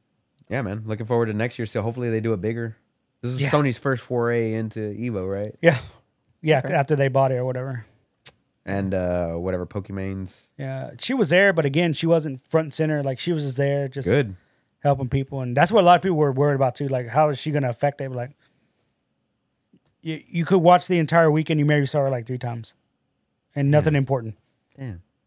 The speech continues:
Speaker 1: That's
Speaker 2: Oh,
Speaker 1: true.
Speaker 2: I will say this. These motherfuckers said, "Oh, we got a special announcement coming up."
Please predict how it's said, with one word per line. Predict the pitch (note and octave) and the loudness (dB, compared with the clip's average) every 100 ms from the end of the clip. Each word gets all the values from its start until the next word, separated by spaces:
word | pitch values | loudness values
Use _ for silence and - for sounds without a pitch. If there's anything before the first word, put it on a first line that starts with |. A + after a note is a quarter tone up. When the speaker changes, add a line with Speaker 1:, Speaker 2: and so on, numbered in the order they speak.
| _ | _
Speaker 1:
That's | _ G3 | _ 2
Speaker 2:
Oh, | D#3+ | 4
Speaker 1:
true. | E3 | 6
Speaker 2:
I | G3 | 6
will | A#3+ A#3+ | 8 4
say | A#3 G3+ | 4 4
this. | F3 D3 - _ _ _ | 4 2 -2 _ _ _
These | E3+ G#3+ | -6 2
motherfuckers | D#4+ C#4+ - B3 A3+ - | 4 6 4 2 2 2
said, | F#3+ D3 | 4 4
"Oh, | |
we | D3 | 6
got | E3+ D3+ | 6 4
a | |
special | - D#3+ D#3+ A#3+ | 2 0 2 2
announcement | B3 C#4 - G#3+ | 4 4 4 2
coming | - A3 G3 | 4 4 6
up." | G3 - | 4 2